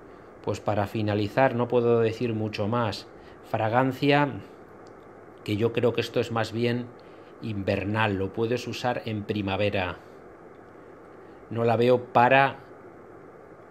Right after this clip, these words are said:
usarlo en climas cálidos, pero al tener poca intensidad y ser muy sutil, pues te lo puedes aplicar perfectamente. Tiene un flojo rendimiento, hay que echarse bastante para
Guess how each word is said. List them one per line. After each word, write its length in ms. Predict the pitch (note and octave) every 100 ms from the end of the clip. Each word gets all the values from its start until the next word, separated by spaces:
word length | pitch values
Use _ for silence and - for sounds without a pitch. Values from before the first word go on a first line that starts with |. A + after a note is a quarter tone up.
| -
usarlo 640 | G#2+ - B2 B2 B2+ C3
en 180 | A2 A2
climas 420 | A2 A#2+ B2 A2+
cálidos, 580 | - A#2+ G#2+ G2 F#2+ - -
pero 260 | G2+ G2
al 200 | G2 G2+
tener 360 | G2+ G#2+ A#2 B2+
poca 240 | C#3+ C#3+
intensidad 640 | C3 A#2+ A#2+ A2+ A2+ A#2 A2+
y 80 | G#2
ser 240 | - A#2+
muy 240 | A#2 A#2+
sutil, 460 | B2+ C3 A#2 C3 D3
pues 200 | B2+ G#2
te 80 | G2+
lo 120 | G2
puedes 280 | A#2 A#2 A2
aplicar 600 | F#2 F2+ F2 G#2+ G2 -
perfectamente. 920 | - G2+ G#2 G2 G2+ G#2 G2+ G2+ G2 - - - - -
Tiene 260 | B2+ C3 C#3+
un 320 | - C#3+ D3+
flojo 520 | - C3 C3 C3+ D#3
rendimiento, 880 | C3+ B2 A2+ G#2+ G#2+ A#2 A2+ G#2 G2+
hay 100 | G#2+
que 100 | B2+
echarse 400 | C3 C3 - C3
bastante 800 | C3+ - - A2+ G2+ G2+ F#2+ F#2 - - - - - - - - -
para 520 | A2+ A#2 C3+ D3 C3+